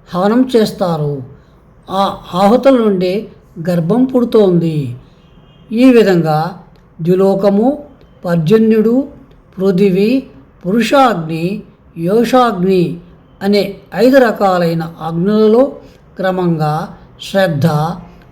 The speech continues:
సోముడు, వర్షం, అన్నం, వీర్యం అనే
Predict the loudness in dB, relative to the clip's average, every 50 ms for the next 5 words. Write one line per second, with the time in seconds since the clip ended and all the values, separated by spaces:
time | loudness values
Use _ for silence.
0 | -20 -18 -8 0 2 4 6 6 6 4 2 0 -2 -2 -4 -6 -8 -8 -10 -12
1 | -16 -20 -20 -20 _ -14 -6 -2 -2 0 0 -2 -2 -4 -4 -4 -4 -4 -6 -6
2 | -10 -14 -20 _ _ _ _ _ -4 -4 -2 0 0 0 0 0 -2 -2 -4 -6
3 | -8 -12 -16 -20 -20 -18 -14 -8 -4 0 0 2 2 2 2 2 2 0 0 -2
4 | -4 -8 -12 -14 -20 -20 -20 _ _ -6 -2 0 0 0 0 -4 -6